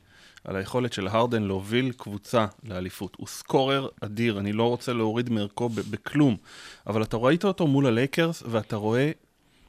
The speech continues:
שחקן שפשוט נעלם. ה-, הדאבל טים מגיע מוקדם, הוא משחרר את הכדור ועומד בצד. וזהו, וזהו.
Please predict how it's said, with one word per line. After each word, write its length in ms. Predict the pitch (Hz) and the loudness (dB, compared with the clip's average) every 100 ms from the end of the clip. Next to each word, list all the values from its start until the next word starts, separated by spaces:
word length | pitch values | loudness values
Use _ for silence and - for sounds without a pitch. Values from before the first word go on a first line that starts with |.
| _ - | _ -8
שחקן 680 | - - - 147 135 160 160 - _ _ _ _ _ _ - | -6 -6 0 4 4 4 -2 -8 _ _ _ _ _ _ -8
שפשוט 480 | - 131 - 147 147 | -4 -4 0 0 4
נעלם. 460 | 117 110 98 90 90 - - - _ | 6 6 4 2 -6 -20 -20 -20 _
ה-, 280 | 104 107 110 | -2 0 0
הדאבל 340 | 113 143 175 | 6 6 6
טים 200 | 180 180 | 2 2
מגיע 240 | 165 143 165 | 4 4 4
מוקדם, 320 | 143 139 160 | 4 2 2
הוא 100 | 143 | 0
משחרר 260 | - - 151 | -2 -2 -4
את 60 | |
הכדור 300 | 165 143 175 | -2 2 4
ועומד 240 | 139 135 151 | 4 4 2
בצד. 280 | 156 180 139 110 - - 107 | 2 2 0 -4 -18 -18 -6
וזהו, 400 | 123 208 160 107 | 4 6 6 2
וזהו. 320 | 123 202 | 4 4